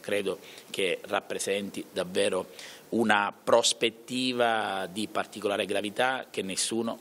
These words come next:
vuole registrare all'interno della nona città d'Italia, e quindi Musumeci, sono convinto, sarà sensibile rispetto alle nostre istanze. Sapevamo perfettamente che era una missione molto difficile,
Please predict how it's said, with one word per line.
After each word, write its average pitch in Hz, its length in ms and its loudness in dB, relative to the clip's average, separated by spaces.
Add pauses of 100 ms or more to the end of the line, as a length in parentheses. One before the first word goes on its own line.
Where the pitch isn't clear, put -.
vuole 98 460 2
registrare 104 680 0
all'interno 104 420 -2
della 92 180 -2
nona 113 400 -2
città 95 340 -6
d'Italia, 82 400 -6
e - 40 -14
quindi 85 300 -12 (340)
Musumeci, 107 480 0
sono 98 240 2
convinto, 107 480 -2
sarà 87 260 -2 (260)
sensibile 107 640 -4
rispetto 95 360 -2
alle 90 100 -4
nostre 90 160 -8
istanze. - 460 -10
Sapevamo 104 440 6
perfettamente 92 800 -2
che - 120 2
era 87 180 2
una 85 140 0
missione 90 520 2
molto 110 560 6
difficile, 90 840 0